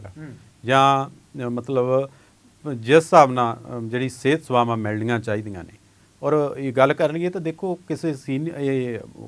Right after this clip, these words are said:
Speaker 1: ਕਿਸੇ ਇੱਕ ਲੀਡਰ ਨੂੰ ਹੀ ਨਹੀਂ, ਵੀ ਆਈ ਪੀ ਨੂੰ ਨਹੀਂ, ਮਨੁੱਖੀ ਅਧਿਕਾਰਾਂ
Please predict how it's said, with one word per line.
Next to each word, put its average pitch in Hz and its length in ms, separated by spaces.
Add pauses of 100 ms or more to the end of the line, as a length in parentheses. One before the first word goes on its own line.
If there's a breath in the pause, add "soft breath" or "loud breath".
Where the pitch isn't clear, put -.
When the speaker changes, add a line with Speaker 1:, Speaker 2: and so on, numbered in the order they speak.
(120)
Speaker 1:
ਕਿਸੇ 131 220
ਇੱਕ 127 140
ਲੀਡਰ 120 340
ਨੂੰ 165 120
ਹੀ 147 60
ਨਹੀਂ, 127 140
ਵੀ 123 160
ਆਈ 120 140
ਪੀ 127 200
ਨੂੰ 117 200
ਨਹੀਂ, 110 180 (420 soft breath)
ਮਨੁੱਖੀ 160 420
ਅਧਿਕਾਰਾਂ 143 600